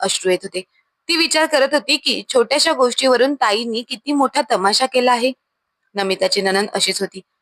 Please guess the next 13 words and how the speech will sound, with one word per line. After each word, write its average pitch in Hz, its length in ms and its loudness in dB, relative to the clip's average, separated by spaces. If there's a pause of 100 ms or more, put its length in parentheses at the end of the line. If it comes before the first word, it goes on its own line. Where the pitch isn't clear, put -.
(280)
ती 320 60 2
आई 294 200 2
बनू 277 240 2
शकत 233 360 -2
नव्हती, 233 260 -2
त्यामुळे 208 360 2 (420)
ती 220 60 0
कटू 285 320 0
स्वभावाची 240 600 2
झाली 285 240 0
होती. 254 280 -2 (440)
ती 180 40 -10
कोणालाही 196 600 0